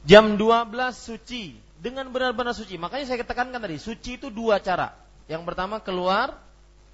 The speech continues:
dan dia putih. Yang, yang kedua caranya kering.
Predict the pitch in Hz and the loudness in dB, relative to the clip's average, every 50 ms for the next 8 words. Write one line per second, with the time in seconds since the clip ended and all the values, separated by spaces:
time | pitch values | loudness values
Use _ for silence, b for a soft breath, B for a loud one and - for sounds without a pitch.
0 | - - - 151 160 165 175 170 160 170 175 - - 165 143 120 - - - - | -20 -16 -14 -12 -8 -8 -8 -6 -6 -8 -10 -10 -10 -12 -12 -12 -14 -20 -20 -16
1 | - 151 180 190 196 190 185 170 - - - - 185 190 190 175 190 185 208 233 | -10 -6 -4 -4 -4 -4 -8 -14 -20 -20 -12 -10 -8 -8 -8 -8 -10 -6 -4 -4
2 | 240 233 214 196 196 196 202 214 226 247 320 359 - - - - - - - - | -4 -2 -2 -2 -2 -2 -4 -6 -6 -6 -8 -10 -12 -18 -20 -20 -20 -20 -20 -20
3 | - - - - - - 226 262 302 277 247 180 131 | -20 -20 -20 -16 -8 -6 -4 -4 -4 -4 -6 -10 -12